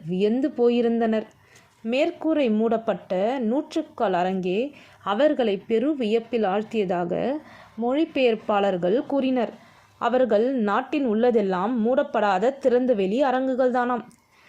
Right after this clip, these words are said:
பேச்சினூடே ஒவ்வொருவராக சித்திர மாளிகைக்குள் வந்து சேர்ந்தனர். வன்னியர் குல தலைவர்கள்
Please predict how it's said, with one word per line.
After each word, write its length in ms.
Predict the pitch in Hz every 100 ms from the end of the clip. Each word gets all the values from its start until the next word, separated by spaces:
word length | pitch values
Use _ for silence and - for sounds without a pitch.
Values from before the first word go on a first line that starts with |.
| _ _ -
பேச்சினூடே 800 | 294 339 359 320 214 202 185 202 269 - - -
ஒவ்வொருவராக 800 | 220 233 330 359 285 226 185 185 196 226 - -
சித்திர 440 | 302 294 - 339 320
மாளிகைக்குள் 720 | 247 220 233 214 196 214 240
வந்து 300 | 254 240 269
சேர்ந்தனர். 560 | 269 254 247 240 214 - - - - -
வன்னியர் 480 | 214 247 320 339 330
குல 240 | 233 180
தலைவர்கள் 640 | - 202 220 233 202 170